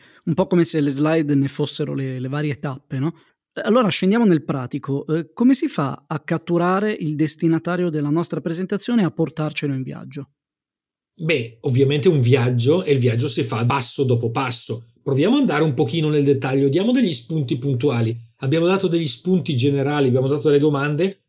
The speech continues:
Speaker 2: vorrei provare a degli spunti puntuali. Per esempio, la font che scegliete, la dimensione delle lettere, la grammatica, la qualità, quantità, tipo e dimensione delle immagini,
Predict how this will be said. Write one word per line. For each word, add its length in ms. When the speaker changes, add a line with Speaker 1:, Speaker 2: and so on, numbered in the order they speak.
Speaker 2:
vorrei 220
provare 580
a 80
degli 200
spunti 540
puntuali. 640
Per 160
esempio, 520
la 160
font 400
che 100
scegliete, 720
la 140
dimensione 720
delle 220
lettere, 720
la 200
grammatica, 1040
la 180
qualità, 540
quantità, 580
tipo 400
e 40
dimensione 640
delle 240
immagini, 760